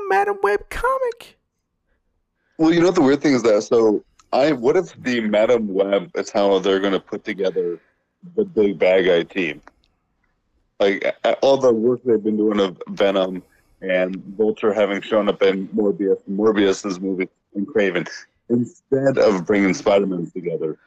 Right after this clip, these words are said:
Speaker 2: she's literally gonna bring bad guys
Speaker 1: What,
Speaker 2: together.
Speaker 1: Alex,
Speaker 2: The world is fucked.
Speaker 1: you made me think of this, and this would be the, the most brilliant thing, and that's why I know it's not it, is that what if this whole time that Madam Web movie is the Sinister Six movie,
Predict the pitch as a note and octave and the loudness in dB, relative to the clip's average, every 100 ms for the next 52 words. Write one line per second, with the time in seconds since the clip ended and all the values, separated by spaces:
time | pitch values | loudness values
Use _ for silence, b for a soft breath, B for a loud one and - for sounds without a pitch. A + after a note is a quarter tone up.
0 | _ _ - G#2+ F2+ G#2 A2 G#2+ A2 G2+ | _ _ -4 -4 0 2 2 2 2 0
1 | F#2+ F#2+ F#2 F2+ - F#2 F#2+ F2+ E2+ F2+ | 0 -2 -2 -4 -8 0 2 2 2 2
2 | E2 A2 C3+ E2+ - - _ B2+ B2+ C3+ | 2 0 0 2 -2 -4 _ 0 2 2
3 | - G#2 A2 A#2 G#2+ G2+ - A2 D#2+ - | 0 2 4 4 2 -4 -4 -8 -8 -14
4 | _ _ B2+ A#2 C3 B2+ C#3+ A#2+ A2 A#2+ | _ _ -6 0 2 2 0 -2 -2 -2
5 | A#2+ B2+ G2+ A2+ - G2+ A#2 G#2 G2+ _ | -2 -6 -6 -8 -10 -6 -2 -2 -4 _
6 | A2+ A#2+ A2 - A#2 A#2+ A2+ A#2+ A#2+ C#3 | -6 -4 -4 -4 -4 -4 -4 -4 -4 -8
7 | b b G#2+ G#2 A2 G#2 G#2 G2+ G#2 - | b b -8 -6 -4 -4 -4 -6 -6 -6
8 | A#2 A2+ C#3 - _ _ _ _ _ _ | -6 -4 -6 -10 _ _ _ _ _ _
9 | _ _ - B2+ G#2+ A2+ A2 G#2 A2 C#3+ | _ _ -6 -4 -2 -2 0 -2 2 4
10 | D3 C#3 - _ B2+ - B2+ B2 B2+ A2+ | 4 2 -4 _ -6 -2 -2 -2 -4 -4
11 | G#2+ G2 G2+ A2 - A#2+ A#2 A2+ A2 A2+ | -6 -10 -10 -10 -8 -6 -6 -6 -4 -6
12 | G#2+ G#2+ G2 G2+ A2 A#2 G#2+ - - _ | -6 -10 -10 -12 -8 -6 -8 -12 -20 _
13 | _ _ _ _ _ - A2+ G#2 - A#2+ | _ _ _ _ _ -10 -8 -8 -6 -6
14 | A2 - F#2 - G#2 - A2+ G2 F2+ F#2+ | -6 -8 -12 -8 -8 -8 -10 -10 -10 -12
15 | F#2+ | -14